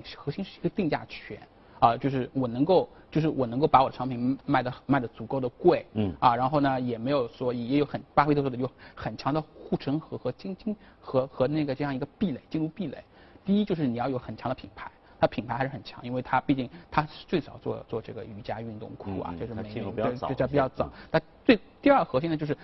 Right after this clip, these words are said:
Speaker 1: 它卖的是一种体验，就是你买的不，不，不是条裤，裤，不是条裤子。
Speaker 2: 不是一套衣服，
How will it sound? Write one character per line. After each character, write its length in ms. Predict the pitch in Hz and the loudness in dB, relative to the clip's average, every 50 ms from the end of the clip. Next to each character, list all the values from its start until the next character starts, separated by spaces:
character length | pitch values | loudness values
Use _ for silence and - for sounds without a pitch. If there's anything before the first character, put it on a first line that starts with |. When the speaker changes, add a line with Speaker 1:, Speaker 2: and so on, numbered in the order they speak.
| - - | -14 -18
Speaker 1:
它 160 | - - - 247 | -2 2 4 6
卖 200 | 254 277 226 165 | 6 6 4 2
的 80 | 131 | 0
是 100 | - - | -4 -4
一 60 | 165 | -6
种 120 | - 196 214 | -6 -6 -8
体 220 | - - - - - - | -8 -10 -14 -14 -10 -6
验， 180 | 110 156 - - - - - - - - - - | -6 -6 -6 -6 -10 -12 -12 -12 -12 -16 -2 4
就 80 | 214 226 | 6 6
是 40 | 226 | 8
你 140 | 208 240 | 8 6
买 160 | 240 226 139 113 | 6 6 4 2
的 60 | 165 | -2
不， 120 | - - 190 | -2 -4 2
不， 140 | - 220 | 4 4
不 180 | 214 - - 208 | 4 6 4 4
是 40 | 196 | 4
条 100 | 196 196 - | 4 2 2
裤， 340 | - - - - 320 294 - - - - - - - - | 0 -6 2 6 6 6 6 2 -6 -20 -20 -20 -6 -6
裤， 140 | - - - - - - - - - - | -4 -4 -4 -10 -20 -20 -20 -20 -6 2
不 100 | - 220 | 6 8
是 80 | 240 226 | 8 10
条 160 | - 220 226 - - - - | 8 6 6 6 -2 -10 -10
裤 180 | - - 339 | 4 6 8
子。 60 | 302 - | 8 8
Speaker 2:
不 60 | 170 | 8
是 120 | - 196 | 6 4
一 40 | 151 | 4
套 160 | 139 143 123 | 6 6 6
衣 380 | 113 110 - - 117 107 131 143 | 4 4 -2 -6 -2 2 4 4
服， 180 | 131 113 - | 4 2 -2